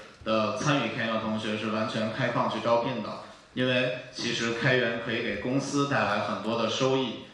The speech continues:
比如说通过开源去搭建一个公司的云平台。那我们现在其实大家知道，世界其实基本上都是由软件组成的，那么软件其实已经可以改变世界的很多东西。然后我们现在的开源其实也会被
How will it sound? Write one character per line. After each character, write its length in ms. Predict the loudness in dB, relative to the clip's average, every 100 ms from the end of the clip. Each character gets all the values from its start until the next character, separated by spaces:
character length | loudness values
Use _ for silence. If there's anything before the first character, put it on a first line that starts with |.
| -20 -6
比 80 | -2
如 140 | 0
说 260 | 2 2 2
通 180 | 2 2
过 160 | 2
开 220 | 2 2
源 260 | 2 2 0 -4 -10 -14
去 260 | -4 -2 0
搭 220 | 2 2
建 280 | 2 0 0
一 40 |
个 100 | 0
公 160 | -2 -4
司 200 | -2 0
的 60 | 0
云 160 | -2
平 180 | -4 -4
台。 400 | -4 -4 -6 -10 -18 -20 -2
那 160 | 2
我 100 | 2
们 120 | 2 0
现 220 | 0 2
在 160 | 2
其 160 | 2 -2
实 60 | 0
大 100 | 2
家 160 | 2
知 160 | 2 2
道， 340 | 2 0 -4 -6
世 220 | -4 -2
界 260 | 2 2
其 160 | 2 -2
实 160 | -4 -4
基 160 | -2
本 120 | 0
上 200 | 0 0
都 120 | 0 0
是 120 | 4
由 300 | 4 2 -4 -12 -4
软 240 | -2 0
件 220 | 0 0 -2
组 120 | -4
成 220 | -6 -6
的， 220 | -8 -6
那 100 | -4
么 100 | 0
软 200 | 2 2
件 180 | 2 -2
其 100 | -2
实 160 | -4 -4
已 20 |
经 160 | -4 -2
可 120 | 0
以 160 | 0
改 180 | 0 -2
变 200 | 0 0
世 180 | 0 0
界 120 | 0
的 100 | 0
很 140 | -2 -2
多 140 | 0
东 180 | 0 0
西。 180 | -2 -6 -10 -18 -20 -20 -20 -20 -20 -20 -20 -20 -16 -12 -6
然 200 | 0 2
后 500 | 4 6 4 2 -6 -6
我 120 | -4
们 140 | -2
现 180 | 0 2
在 80 | 4
的 160 | 2 2
开 200 | 0 0
源 220 | 0 -2
其 140 | -2
实 200 | -2 0
也 120 | 0
会 200 | 0 0
被 400 | 2 2 2 -2